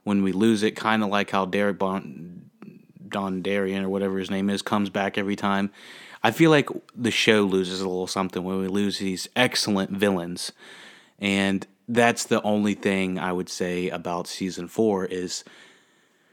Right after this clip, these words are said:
if we knew that there was only a couple episodes after season four, then, then I think it would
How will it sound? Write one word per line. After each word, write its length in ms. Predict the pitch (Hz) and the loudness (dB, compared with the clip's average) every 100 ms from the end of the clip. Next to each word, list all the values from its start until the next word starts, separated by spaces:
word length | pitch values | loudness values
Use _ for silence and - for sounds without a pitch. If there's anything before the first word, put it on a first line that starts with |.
| _ _ _ _ _ _ _ _ _ | _ _ _ _ _ _ _ _ _
if 240 | 131 120 - | 0 2 4
we 160 | 151 | 6
knew 380 | 143 117 120 123 | 6 6 6 6
that 200 | 110 104 | 4 2
there 140 | 110 | 2
was 480 | 101 98 90 - - 104 | 2 0 -2 -4 -6 -10
only 380 | 82 104 113 107 | -2 2 4 4
a 60 | 98 | 2
couple 300 | 110 104 98 | -2 0 0
episodes 580 | 92 - 104 95 92 - | -2 -2 0 0 -2 -4
after 360 | 101 101 - 123 | 0 0 2 -2
season 440 | - 120 113 120 | 0 0 2 2
four, 400 | 117 - 131 135 | 0 0 2 2
then, 400 | 120 101 90 82 82 _ _ _ _ _ _ _ _ - | 2 0 0 -4 -10 _ _ _ _ _ _ _ _ -12
then 320 | 113 107 107 | -6 -2 0
I 100 | 98 | 0
think 280 | - 104 101 | 0 0 0
it 80 | 90 | -4
would 180 | 92 | -4